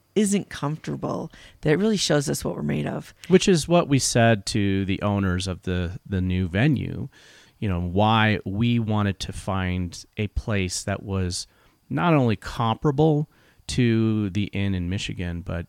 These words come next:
Speaker 2: even, you know, steps ahead. And we weren't gonna go to a, a hotel banquet room, you know, to ever hold any of our weekend intensives, because it's, it's this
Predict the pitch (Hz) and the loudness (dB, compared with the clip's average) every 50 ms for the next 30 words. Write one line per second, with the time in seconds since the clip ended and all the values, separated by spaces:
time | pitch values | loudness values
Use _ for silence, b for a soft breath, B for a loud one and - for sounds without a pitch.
0 | _ _ _ _ _ _ 147 175 170 160 147 117 104 104 90 80 76 80 - - | _ _ _ _ _ _ -6 -4 -2 -2 -2 -2 -2 -6 -6 -6 -10 -12 -14 -16
1 | - _ _ _ _ _ _ _ _ _ _ _ _ _ _ _ - 120 113 - | -20 _ _ _ _ _ _ _ _ _ _ _ _ _ _ _ -12 -2 0 0
2 | - - - - - - - - - - - 170 156 - - - 90 90 - - | 0 2 -2 -2 -6 -6 -4 -4 -2 2 4 4 4 4 0 -2 -4 -4 -4 -4
3 | - 107 98 87 65 73 - - b b b b b b b b b - 123 113 | -2 -2 0 0 -2 -6 -10 -18 b b b b b b b b b -2 0 2
4 | 113 110 107 107 110 - - - - - 120 117 117 127 135 143 139 - 117 120 | 2 2 2 2 0 -2 -8 -14 -6 0 2 4 4 6 6 4 4 2 0 0
5 | 104 107 123 - - 123 117 113 110 - - - 110 101 98 92 92 - - - | 0 0 -4 -2 0 2 2 2 0 0 -4 -4 -2 -2 -2 -2 -4 -6 -10 -8
6 | 101 95 92 90 - - - 127 120 110 - - - 131 120 117 110 95 - 101 | -8 -6 -6 -6 -8 -4 -4 -2 -2 -2 -4 -6 -2 0 0 0 0 0 0 0
7 | 107 143 156 - - - - - 76 78 87 85 85 107 131 143 b b b b | 2 2 2 2 -2 -2 -2 -2 -6 -6 -6 -6 -6 -6 -8 -8 b b b b
8 | b b b b b b - 120 120 123 123 - - 139 131 - - 131 143 165 | b b b b b b -2 0 0 0 -2 -2 -2 -2 -2 -2 0 -2 -2 0
9 | 180 208 185 123 92 - 117 107 98 98 - - 95 98 92 92 90 87 101 92 | 2 2 2 2 2 0 0 0 -2 -2 -4 -4 -4 -4 -2 -4 -4 -6 -6 -6
10 | 92 92 90 98 - - - 85 87 - - - 123 131 - 147 143 139 131 - | -6 -4 -6 -8 -8 -8 -8 -8 -8 -10 -10 -10 -10 -8 -6 -6 -6 -6 -6 -6
11 | - 156 151 - - 170 165 151 - B B B B B B B B B B B | -6 -6 -4 0 0 0 0 0 -2 B B B B B B B B B B B
12 | _ _ _ _ - 156 147 143 - - - - - - - 131 - - - - | _ _ _ _ -2 -2 -2 0 -2 -4 -4 -6 -6 -6 -6 -6 -4 -6 -8 -8
13 | - - _ - 135 127 120 | -8 -12 _ -4 -4 -4 -4